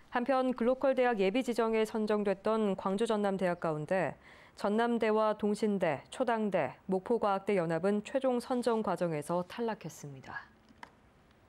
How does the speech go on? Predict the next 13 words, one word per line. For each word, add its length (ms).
전남도와 560
국민의힘 560
전남도당, 800
목포시는 680
오늘 400
목포대 540
글로컬 420
대학 220
선정을 480
환영한다는 800
입장문을 680
일제히 420
발표했습니다. 840